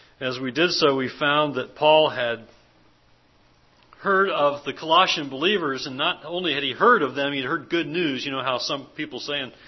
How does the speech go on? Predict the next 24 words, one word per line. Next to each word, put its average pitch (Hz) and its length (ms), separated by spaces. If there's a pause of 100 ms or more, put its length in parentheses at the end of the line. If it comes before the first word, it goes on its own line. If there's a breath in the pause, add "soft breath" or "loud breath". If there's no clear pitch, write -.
(360 loud breath)
uh, 117 120 (240)
when 131 120
you're 123 140
introduced, 143 400
"Oh, 170 140
I've 170 160
heard 170 160
a 156 60
lot 165 220
of - 60
things 185 240
about 185 340
you," 120 140
and 113 80
you 120 80
always 123 180
think, 123 200
"Oh 139 100
boy, 135 300
I - 20
hope 143 220
they're 131 120
good," 123 360
right? 127 280